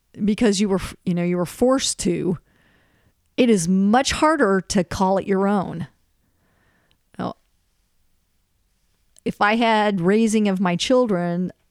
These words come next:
to do over again, knowing everything that I know now, I think I would try to make maintenance and of,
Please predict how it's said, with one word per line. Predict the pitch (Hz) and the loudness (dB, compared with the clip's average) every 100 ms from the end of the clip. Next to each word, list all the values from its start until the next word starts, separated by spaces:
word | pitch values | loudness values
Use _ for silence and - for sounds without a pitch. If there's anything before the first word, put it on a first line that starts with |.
| _ _ _ - | _ _ _ -6
to | 202 | -2
do | 180 196 - | 0 0 2
over | 247 262 185 | 2 2 0
again, | 175 170 165 - 165 _ _ _ _ _ _ _ _ | -2 -4 -4 -6 -8 _ _ _ _ _ _ _ _
knowing | 196 202 226 214 | 0 2 2 2
everything | 196 240 226 | 2 2 2
that | 214 | 2
I | 196 | 2
know | 196 190 | 2 2
now, | 190 202 214 151 160 - - _ _ - | 2 2 0 0 -2 -6 -14 _ _ -2
I | 220 | 0
think | - 339 466 | 0 -2 0
I | 247 | 2
would | 208 202 | 2 0
try | - 208 226 233 | 0 0 0 -2
to | - 208 185 180 | 0 2 2 2
make | 190 196 - | 2 0 0
maintenance | 185 214 - 185 180 180 - - - | 0 0 0 0 0 -2 -4 -6 -6
and | 185 185 _ - | -6 -6 _ -4
of, | 180 180 175 165 | -2 0 -2 -6